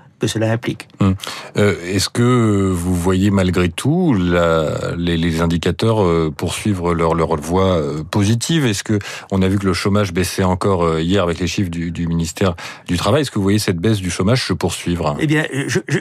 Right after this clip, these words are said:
Speaker 1: je me permets de faire un retour en arrière, deux mille vingt.
Speaker 2: Hmm.
Speaker 1: Euh, en deux mille vingt, euh, au premier semestre de l'année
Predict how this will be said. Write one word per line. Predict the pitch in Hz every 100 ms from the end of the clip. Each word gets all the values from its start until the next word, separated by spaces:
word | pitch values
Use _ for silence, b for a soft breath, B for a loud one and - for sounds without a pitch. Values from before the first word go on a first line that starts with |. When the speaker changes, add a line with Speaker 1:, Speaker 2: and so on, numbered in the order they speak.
| 143 143
Speaker 1:
je | 131
me | 185 175
permets | 180 185
de | 156
faire | 170 123
un | 127
retour | 170 156 185
en | 131
arrière, | 131 117 151 165
deux | 143
mille | 160 156
vingt. | 98 123
Speaker 2:
Hmm. | 107 - _ _ _ _ _ B B B B B B -
Speaker 1:
Euh, | 123 -
en | 170 190
deux | 165 170
mille | 156 147 131
vingt, | 117 170 214 247 247 - -
euh, | 151 147 143 139 131 143 -
au | 156
premier | 123 - 196 190
semestre | 156 - 208 180 165 - 135
de | 135
l'année | 127 120 135 196